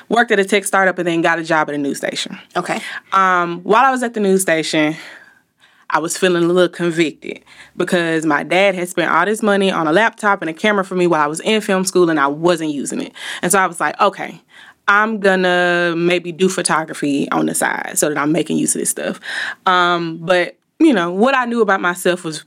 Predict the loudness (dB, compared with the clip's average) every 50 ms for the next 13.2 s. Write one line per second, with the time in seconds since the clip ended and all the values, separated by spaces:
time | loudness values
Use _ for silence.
0 | _ -6 -2 0 0 0 -2 -2 -2 -2 0 0 2 0 2 2 2 2 0 -2
1 | -4 -2 -2 -2 -2 -2 -4 -6 -4 -4 -4 -2 -2 -2 -2 -2 -2 -2 -4 -4
2 | -4 -4 -2 -2 -2 -2 -2 -4 -4 -4 -4 -4 -6 -8 -6 -6 -6 -6 -4 -4
3 | -4 -6 -4 -4 -2 -2 -2 0 -2 -4 -4 -4 -2 0 2 4 4 4 2 2
4 | 0 -2 -4 -8 -8 _ 0 0 2 2 2 2 2 0 0 0 2 2 2 4
5 | 4 2 2 2 2 4 4 4 4 4 6 6 4 4 4 0 -2 0 2 2
6 | 2 2 2 2 2 0 0 -2 -6 -12 -14 -12 -12 -10 -12 -12 -6 -2 0 0
7 | 2 2 2 2 2 2 2 2 0 0 0 0 2 2 2 2 2 2 0 -2
8 | -4 -6 -12 -16 -16 _ -16 -8 -4 -2 0 0 0 0 2 0 0 2 2 2
9 | 2 0 0 0 0 0 0 -2 -4 -8 -10 -10 -10 -6 _ 2 2 4 4 4
10 | 4 2 2 2 2 0 0 0 -2 -2 -2 -2 0 0 0 0 2 2 2 2
11 | 2 0 -2 -4 -2 0 0 0 0 0 -2 -2 0 2 2 2 0 0 0 0
12 | 0 0 0 -2 -6 -8 -8 -6 -6 -6 -4 -4 -4 -4 -4 -4 -4 -6 -6 -8
13 | -12 -16 -20 -20